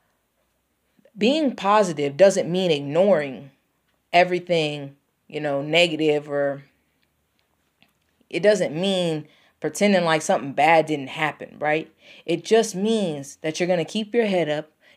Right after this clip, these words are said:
you're gonna remain solid, you're gonna remain true to yourself, and you're gonna keep moving.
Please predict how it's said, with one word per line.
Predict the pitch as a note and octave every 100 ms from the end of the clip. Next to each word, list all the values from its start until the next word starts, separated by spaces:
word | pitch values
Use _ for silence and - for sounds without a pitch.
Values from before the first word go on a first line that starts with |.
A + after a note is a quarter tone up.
| -
you're | D3+
gonna | E3+ A3
remain | A#3 A3+ G#3+ G#3+
solid, | G3+ D#3+ D#3 E3 E3
you're | D#3
gonna | F3 G#3
remain | A3 G#3 G3+
true | G3 F3 D#3+
to |
yourself, | D3+ D3+ - D#3+ - _ -
and | F3
you're | F#3
gonna | G3+ G#3
keep | G#3 G#3+
moving. | A3 C#4 A#3+ - -